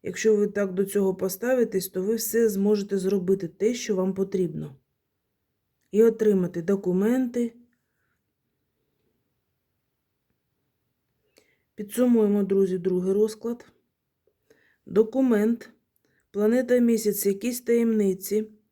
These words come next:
або нез'ясовані обставини. Далі стріли в колчані – це успіх. Сонце, це потужний знак по різним питанням,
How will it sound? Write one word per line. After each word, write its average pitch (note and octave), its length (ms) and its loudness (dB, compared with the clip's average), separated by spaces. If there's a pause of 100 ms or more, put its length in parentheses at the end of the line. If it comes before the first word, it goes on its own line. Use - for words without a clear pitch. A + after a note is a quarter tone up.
(520)
або F#3+ 380 0
нез'ясовані G#3+ 840 2
обставини. F#3+ 840 -4 (880)
Далі G3+ 420 2
стріли A3 440 2
в G#3 120 -8
колчані – G3+ 560 0
це A#3+ 220 0
успіх. G#3+ 680 -4 (840)
Сонце, A3+ 760 0 (680)
це A3+ 140 2
потужний A3 640 2
знак A3 420 -2
по G#3+ 120 6
різним A3 380 2
питанням, F#3+ 720 -2